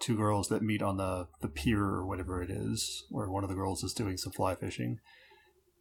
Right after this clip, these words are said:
Uh, and they spend the first episode sort of like, or at the end of the first episode, they realize that their parents are getting married to each other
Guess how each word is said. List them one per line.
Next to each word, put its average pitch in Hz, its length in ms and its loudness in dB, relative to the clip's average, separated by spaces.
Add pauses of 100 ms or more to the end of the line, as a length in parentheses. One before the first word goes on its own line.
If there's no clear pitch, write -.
Uh, 98 460 -2 (340)
and 92 640 -2 (640)
they 95 580 -2
spend 110 320 2
the 92 40 -2
first 107 260 2
episode 92 480 0
sort 101 180 -4
of 92 80 -6
like, 95 220 -2 (480)
or 104 120 2
at 85 60 -2
the 117 140 8
end 127 80 8
of 117 60 4
the 104 60 -2
first 95 220 0
episode, 90 240 -2
they 95 120 0
realize 92 640 2
that 107 340 -4
their 95 340 2 (120)
parents 104 420 2
are 95 80 2
getting 90 240 0
married 90 240 -2
to 117 100 -2
each - 140 -2
other 147 320 0